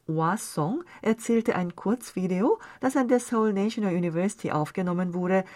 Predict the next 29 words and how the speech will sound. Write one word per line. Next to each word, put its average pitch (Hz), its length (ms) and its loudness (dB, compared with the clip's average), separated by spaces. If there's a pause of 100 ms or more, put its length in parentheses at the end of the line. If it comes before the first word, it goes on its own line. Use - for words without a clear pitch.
(140)
eine 165 220 2
Klickzahl 185 640 -4
von 170 160 -2
über 196 320 2
fünfundvierzig 165 840 -4
Komma 160 320 -4
sieben 151 280 -4
Millionen. 127 500 -2 (680)
Auch 277 200 4
das 277 180 0
etwa 240 400 4
zehnminütige 220 800 0
Originalvideo 196 1040 2
wurde 175 220 0
mehr 185 300 2
als 196 240 0
zweihundertfünfzigtausend 170 1400 -2
Mal 151 180 0
aufgerufen. 123 760 -6 (840)
Das 233 260 2
Kurzvideo, 214 840 0
das 302 180 -2
im 247 140 -2
Univiertel 220 720 0
Shinchon 262 500 -4
in 160 140 0
Seoul 170 320 -4
gedreht - 420 -4
wurde, 202 300 2